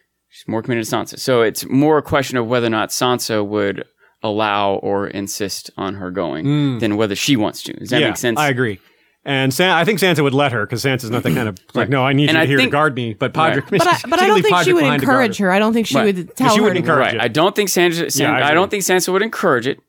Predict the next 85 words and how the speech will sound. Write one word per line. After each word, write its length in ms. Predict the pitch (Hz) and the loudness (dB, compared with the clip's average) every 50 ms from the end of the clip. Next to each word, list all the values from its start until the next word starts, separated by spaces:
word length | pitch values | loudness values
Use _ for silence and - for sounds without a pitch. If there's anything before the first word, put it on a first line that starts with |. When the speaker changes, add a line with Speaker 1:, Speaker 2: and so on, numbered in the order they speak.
| - - | -18 -10
Speaker 2:
It's 80 | - - | -4 -2
Speaker 1:
I 40 | 123 | 0
don't 80 | 135 | 0
Speaker 2:
un-, 60 | 139 131 | 0 0
Speaker 1:
think 160 | 147 160 156 | 0 0 0
Speaker 2:
it's 40 | - | 2
Speaker 1:
she 60 | - 165 | 2 2
would 120 | 160 156 | 2 2
Speaker 2:
unhealthy. 140 | 147 151 160 | 2 2 4
Speaker 1:
order 200 | 151 135 131 135 151 | 4 4 2 2 0
it. 100 | 180 - - - - - - | -2 -4 -10 -20 -20 -12 -4
I 120 | - 143 139 | -2 -2 -2
think 260 | 131 160 175 165 165 | 0 0 0 0 2
it, 160 | 165 - - | 0 -2 -2
she 140 | - - 151 | 0 0 2
might 400 | 143 147 151 160 180 196 185 226 | 2 2 2 2 2 0 -2 -4
detect 500 | 233 226 - _ _ - - 220 202 - 220 | -6 -6 -6 _ _ -2 -2 0 0 2 0
it. 180 | 214 208 - - | 0 0 -2 -4
Brienne 400 | 143 143 151 160 165 170 175 170 | -2 0 2 4 4 4 2 2
might 280 | 165 170 190 226 233 - | 0 0 0 0 -2 -4
even 240 | 196 208 214 214 | -4 -4 -4 -4
ask 320 | - - 220 247 262 - - | -4 -2 -2 -2 -2 -4 -8
for 280 | - - 123 117 113 | -6 -2 0 0 2
it. 120 | 120 131 - _ _ - _ _ _ | 0 -2 -4 _ _ -20 _ _ _
However, 500 | - 165 180 214 226 196 165 151 139 131 - _ _ _ _ - | -4 0 2 2 2 2 0 -2 -4 -4 -8 _ _ _ _ -2
I'm 80 | 247 | 0
not 60 | 247 240 | 0 2
gonna 100 | 226 226 | 2 0
see 140 | 220 226 226 | 0 0 0
any 80 | 254 226 | 0 0
of 60 | 156 | 0
that. 100 | 101 85 107 | 0 0 -2
We're 60 | 135 | -2
just 80 | 160 180 | 0 0
not 100 | 175 175 | 0 0
gonna 140 | 196 175 170 | 0 0 0
see 140 | - 185 180 | 0 0 0
anyone. 260 | 185 190 170 123 110 | 0 2 2 0 0
We're 220 | 107 107 120 131 | 0 -2 -2 -4
not 120 | 135 139 135 | -4 -4 -4
gonna, 120 | 139 95 | -2 -2
I 60 | 127 | 0
don't 120 | 147 156 151 | 0 0 -2
think 120 | 165 147 | -2 -2
we're 60 | 135 | -4
gonna 80 | 131 135 | -4 -4
see 180 | - 127 123 | -4 -4 -2
any 180 | 120 123 127 123 | -2 0 0 0
of 40 | 120 | -2
them 60 | 117 | -2
in 40 | 107 | -2
this 160 | 107 107 - | -4 -4 -6
episode. 480 | - 76 - - - - - - - - - | -8 -10 -10 -12 -14 -14 -14 -14 -18 -10 -6
That, 80 | 139 | -4
Speaker 2:
Hmm. 40 | 113 | -2
Speaker 1:
that's 180 | 101 135 127 135 | 0 0 0 0
my 140 | 143 135 131 | 0 -2 0
prediction. 380 | 127 - 117 107 - 101 104 | 0 -2 -4 -4 -4 -4 -6
We 80 | 104 101 | -4 -4
just 140 | 101 - 90 | -2 -2 -2
Speaker 2:
Okay. 100 | - 190 | 0 -2
Speaker 1:
don't, 280 | - 92 - - - - | -2 -4 -8 -14 -8 -4
the 80 | 120 | -2
opportunity 420 | 120 117 113 - 147 156 151 139 131 | -2 -2 -2 -2 0 2 2 2 0
won't 240 | 113 113 110 95 | 0 -2 -2 -4
come 160 | - - 95 - | -4 -8 -8 -8
up. 100 | - - - | -10 -12 -16
So 160 | - - - - - | -18 -18 -16 -8 -4
Speaker 2:
All 80 | 185 180 | -2 -2
right. 120 | 156 - - _ _ - - | -2 -4 -6 _ _ -6 0
Speaker 1:
I 160 | - 151 170 | 2 4 4
don't 160 | 175 175 165 | 4 4 4
believe 400 | 151 160 156 147 143 135 135 120 117 | 2 4 4 6 6 4 4 2 2
Brienne's 300 | 131 131 127 123 117 - | 2 4 4 2 2 0
gonna 180 | 127 120 113 | 0 -2 -2
show 200 | 107 - 123 117 | -2 0 0 -2
up 100 | 110 - | -2 -2
at 60 | 98 | -4
the 60 | - 104 | -4 -4
last 240 | 101 95 104 - | -4 -4 -4 -6
minute 240 | - 104 - 76 - - | -6 -6 -6 -8 -10 -12
to 60 | - | -12
save 220 | - - - - | -10 -10 -10 -10
the 60 | - 50 | -10 -12
day. 120 | - - | -14 -14